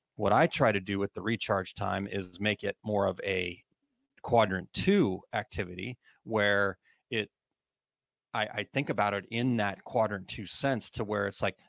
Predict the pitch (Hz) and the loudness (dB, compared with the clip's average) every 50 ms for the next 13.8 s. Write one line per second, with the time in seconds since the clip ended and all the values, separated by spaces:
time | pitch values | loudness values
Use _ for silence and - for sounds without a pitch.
0 | _ - 147 175 - 233 208 - 147 101 - - - 117 117 - - 101 95 - | _ 0 0 0 0 0 -2 -2 -2 -2 -4 -4 -2 -2 -2 -2 -4 -10 -14 -14
1 | - - _ _ _ - - - 117 101 92 90 82 - _ _ _ _ _ _ | -16 -18 _ _ _ -12 -8 -6 -4 -4 -4 -6 -10 -12 _ _ _ _ _ _
2 | _ - 113 - 107 110 139 156 127 - - - 117 117 117 113 98 95 104 95 | _ -14 -6 -2 0 2 2 2 0 -2 -6 -6 -4 -4 -4 -4 -4 -6 -6 -6
3 | - - 107 110 107 - - - 98 95 90 - - - 107 95 95 92 92 92 | -6 -6 -6 -6 -6 -4 -4 -4 -4 -4 -6 -8 -8 -8 -6 -6 -6 -8 -8 -10
4 | _ _ _ _ _ _ - 107 98 98 101 107 - - 107 107 104 101 95 87 | _ _ _ _ _ _ -6 -4 -2 0 2 0 0 0 -2 -2 -2 -2 -4 -4
5 | 101 101 98 95 95 95 - 107 98 90 98 95 90 87 - - - - - - | -4 -4 -4 -6 -8 -8 -6 -6 -6 -4 -4 -6 -6 -4 -6 -8 -8 -8 -4 0
6 | - 117 95 - _ - _ - 151 127 98 85 - - 143 175 - - 165 196 | 0 0 0 -2 _ -10 _ 0 0 0 0 -2 0 2 2 2 2 4 2 2
7 | 196 156 160 151 131 - - 147 131 - - 127 120 120 117 120 120 120 - - | 2 2 0 -2 -2 2 2 2 2 2 2 2 2 4 4 2 0 0 -4 -10
8 | _ _ _ _ _ _ _ - - - - - _ _ _ _ _ _ _ _ | _ _ _ _ _ _ _ -10 -8 -8 -8 -10 _ _ _ _ _ _ _ _
9 | - - 131 123 113 107 92 - - - - - - 170 - - - 139 127 - | -4 -2 0 2 0 0 -2 -6 -14 -16 -10 -4 -2 -2 -2 0 0 0 0 0
10 | - 123 127 127 120 113 110 107 110 120 127 123 - 123 117 117 117 117 113 110 | -2 0 0 0 2 2 2 2 2 2 0 -2 -4 -4 -2 0 0 0 -2 -4
11 | - _ _ _ _ _ - 143 123 113 110 139 - - 147 135 110 120 127 123 | -6 _ _ _ _ _ -6 -6 -2 0 0 0 0 -2 -8 -4 0 2 2 2
12 | 117 104 - - - - - 131 123 117 101 - - - 127 120 - - - 98 | 2 -2 -4 -8 -8 -6 -2 0 0 0 0 -2 -2 0 2 2 2 0 -4 -8
13 | - - - 107 98 98 - - - - - - _ _ - | -4 -2 -2 -2 -2 -2 -6 -10 -18 -20 -20 -20 _ _ -20